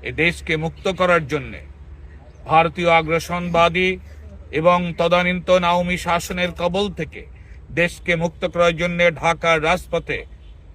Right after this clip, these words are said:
জনতা এবং সিপাহীরা মিলিত হয়ে শহীদ রাষ্ট্রপতি জিয়াউর রহমানকে সেদিন মুক্ত করে এনেছিল কারাগার থেকে এবং শহীদ রাষ্ট্রপতি জিয়াউর রহমানের উপর আস্থা স্থাপন করেছিল সিপাহী এবং জনতা।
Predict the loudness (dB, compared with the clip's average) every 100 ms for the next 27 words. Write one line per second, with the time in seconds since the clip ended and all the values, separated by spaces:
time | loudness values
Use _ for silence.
0 | -20 -20 -20 -18 -4 0 0 4 6 6
1 | 6 4 2 -4 -4 2 4 4 2 0
2 | -8 -18 -18 -18 -20 -20 -8 2 4 4
3 | 4 4 4 4 -4 -6 -2 -2 0 -2
4 | -2 -6 -4 -4 0 2 4 2 0 -2
5 | -6 -8 -6 -4 -4 -4 -6 -6 -8 -4
6 | -4 -6 -8 -6 -6 -6 -12 -16 -16 -10
7 | 0 2 4 0 0 -8 -14 -14 -14 -14
8 | -14 -12 -6 -4 -4 -2 0 2 2 2
9 | 0 -4 -6 -4 -2 0 2 0 -4 -4
10 | -4 -4 -6 -4 -4 -6 -10 -8 -8 -6
11 | -10 -8 -10 -10 -10 -10 -6 -4 -4 -10
12 | -14 -16 -16 -16 -18 -18 -18 -18 -20 -18
13 | -10 -8 0 2 4 2 0 0 -2 -4
14 | -6 -8 -8 -14